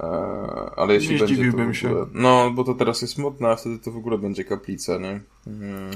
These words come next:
Speaker 1: No ale cóż, no zobaczymy. E, dobrze, drugą informacją jest to, że słuchajcie,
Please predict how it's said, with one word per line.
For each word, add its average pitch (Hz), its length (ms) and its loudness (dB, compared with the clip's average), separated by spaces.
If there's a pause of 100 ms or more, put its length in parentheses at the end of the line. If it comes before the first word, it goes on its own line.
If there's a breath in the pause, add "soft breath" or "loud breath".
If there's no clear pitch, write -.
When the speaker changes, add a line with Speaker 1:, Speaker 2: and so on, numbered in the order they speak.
(320)
Speaker 1:
No 165 100 -2
ale 151 160 2
cóż, 120 220 -10
no 110 80 -4
zobaczymy. 110 520 -4 (800 soft breath)
E, 101 680 6 (580)
dobrze, 139 320 8
drugą 214 300 0
informacją 143 480 4
jest 131 200 -2
to, 117 140 4
że 113 320 2 (520)
słuchajcie, 135 520 8